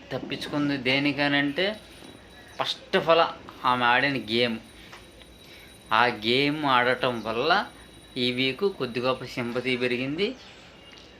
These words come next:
ఆమె ఓటింగ్ పడి కొంచెం ఈ వారం అయితే నిలబడగలిగింది.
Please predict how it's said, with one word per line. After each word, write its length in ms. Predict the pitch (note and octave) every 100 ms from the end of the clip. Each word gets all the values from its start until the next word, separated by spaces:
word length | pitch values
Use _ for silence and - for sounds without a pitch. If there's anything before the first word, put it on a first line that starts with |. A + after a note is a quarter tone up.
| - D#3
ఆమె 320 | D#3 F3+ F3
ఓటింగ్ 420 | C#3 C3+ C#3+ C#3
పడి 300 | C#3+ F#3+ B3 C4+ - - - -
కొంచెం 300 | F3 F3 E3+
ఈ 140 | D3
వారం 320 | D3 D3 D3+
అయితే 180 | D3 D3
నిలబడగలిగింది. 1040 | D#3+ C3 B2+ C3 B2+ B2 A#2 A2 C3 G3